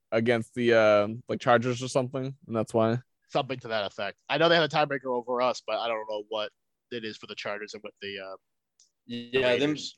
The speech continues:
Speaker 3: there must be, like, a conference thing, whatever. But I'm just saying,
Speaker 1: It's very confusing.
Speaker 3: I think it's just, it's just because the Ravens can't jump over a team that they lost to.
Speaker 1: Uh, it makes sense. All right.
Speaker 3: And the Steelers are lucky, by the way. I mean, they're, they're not lucky and they're lucky. If the Steelers had beaten the,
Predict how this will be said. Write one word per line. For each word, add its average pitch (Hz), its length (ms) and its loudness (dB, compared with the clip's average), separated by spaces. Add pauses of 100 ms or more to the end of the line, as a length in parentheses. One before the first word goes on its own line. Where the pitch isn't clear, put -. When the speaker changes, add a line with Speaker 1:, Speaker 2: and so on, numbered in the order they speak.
(120)
Speaker 3:
there 147 100 2
must 160 200 0
be, 151 80 0
like, 139 120 4
a 113 80 -2
conference 120 480 -2
thing, 110 160 -8
whatever. 107 440 0
But 147 340 6
I'm 131 140 0
just 139 120 -4
saying, 139 320 4
Speaker 1:
It's 120 100 -6
very 110 200 4
confusing. 98 400 -4
Speaker 3:
I - 20 -4
think 156 180 -2
it's - 140 -16
just, - 180 -12
it's 131 120 -2
just 156 180 -8
because 139 340 2 (320)
the 135 80 2
Ravens 151 300 4
can't 147 200 2
jump 139 200 4
over 123 280 2
a 117 40 2
team 127 400 0
that 110 180 -2
they 110 120 0
lost 107 340 -2
to. - 160 -12 (560)
Speaker 1:
Uh, 80 200 -2
it 87 60 -2
makes 104 200 0
sense. - 340 -10 (120)
All - 80 -2
right. - 140 -2 (600)
Speaker 3:
And 147 80 0
the 147 40 0
Steelers 226 400 4
are 165 60 6
lucky, 156 300 4
by 117 160 0
the 104 100 -4
way. 98 240 -4 (640)
I - 20 -2
mean, 151 220 0
they're, 165 220 4 (220)
they're 139 120 4
not 170 280 4
lucky 160 240 2
and 143 80 2
they're 127 80 2
lucky. 135 260 0
If 104 80 -6
the 117 60 -10
Steelers 196 320 2
had 143 160 2
beaten 143 280 -6
the, 120 160 -6